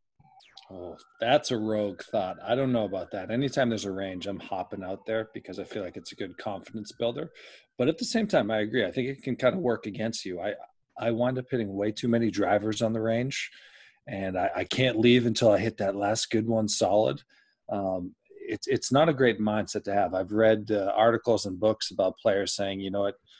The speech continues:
when you're out on the range, as you're starting to wrap up, hit through the first couple holes, right? If you got a par four as n-, off number one, hit a driver, hit a, you know, nine or a seven iron,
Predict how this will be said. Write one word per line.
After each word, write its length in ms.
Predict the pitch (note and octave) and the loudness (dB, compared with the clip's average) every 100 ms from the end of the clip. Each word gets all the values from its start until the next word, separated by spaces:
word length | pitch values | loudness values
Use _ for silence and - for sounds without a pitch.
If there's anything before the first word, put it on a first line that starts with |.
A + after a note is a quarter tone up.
| _ | _
when 140 | A2+ G#2 | -4 2
you're 140 | G#2+ | 6
out 120 | A2 | 6
on 60 | A2 | 6
the 100 | G#2+ | 2
range, 420 | G#2+ G#2+ A2 G#2 | 2 2 0 0
as 120 | G2 | -2
you're 80 | F#2+ | -4
starting 260 | - G2+ G2 | 0 0 0
to 60 | |
wrap 260 | G2 G2+ G#2 | 0 0 2
up, 240 | G#2 A2 - - | 2 2 0 -4
hit 200 | C3+ - _ | -4 -4 _
through 220 | A#2+ A2+ | 4 4
the 100 | G#2 | 4
first 380 | G2 - G2+ - | -2 -2 -2 0
couple 300 | - - G2+ | -2 -2 -4
holes, 500 | - G#2+ F#2+ E2 - | -2 0 0 -2 -8
right? 200 | F2+ G2+ | -6 -4
If 140 | G2 - | -4 -2
you 80 | G#2+ | 0
got 140 | G#2+ | 0
a 60 | G2+ | -2
par 280 | - G#2+ | -2 0
four 440 | G#2 - G#2+ G2+ F2+ - - - - _ - | 0 0 0 0 -4 -12 -20 -20 -20 _ -6
as 240 | G#2 F2+ | -4 -2
n-, 180 | G#2 A#2 - | -4 -4 0
off 260 | A2 - | 0 0
number 280 | A2 G#2+ G2 | 0 0 0
one, 240 | G2+ A2+ | 0 0
hit 220 | A2+ C3+ B2+ | 0 0 0
a 60 | |
driver, 600 | G2 G#2+ G#2 G#2 F#2+ F2+ | 2 6 6 6 4 0
hit 240 | E2 A2+ A2 | 0 2 4
a, 360 | G#2 G2 F#2+ - | 4 4 2 -2
you 120 | G2 F2+ | -10 -6
know, 160 | F2 | -6
nine 420 | F#2 G#2 G#2 G#2 | -4 -2 0 0
or 180 | F#2 F2+ | -2 -4
a 60 | F2+ | -2
seven 420 | - A2 G2 F#2+ | 0 2 0 -4
iron, 380 | F#2 F2 E2+ | -6 -6 -8